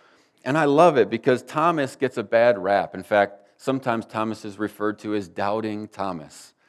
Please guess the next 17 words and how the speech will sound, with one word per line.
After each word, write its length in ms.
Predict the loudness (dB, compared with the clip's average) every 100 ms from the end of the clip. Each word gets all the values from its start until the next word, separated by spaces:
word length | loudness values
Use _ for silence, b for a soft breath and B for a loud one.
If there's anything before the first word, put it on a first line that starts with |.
| b b b b
But 140 | -8 -4
there 160 | -4
isn't 220 | -4 -4
a 60 | -6
person 440 | -6 -8 -8 -10
who's 260 | -12 -12 -12
here 200 | -8 -8
this 240 | -8 -16
morning 360 | -14 -12 -12 -14
who 160 | -12 -8
hasn't 380 | -8 -8 -12
doubted 440 | -8 -4 -2 -2 -4
at 300 | -4 -4 -6
one 240 | -8 -10
time 320 | -10 -12 -10
or 40 | -10
another. 500 | -10 -10 -10 -10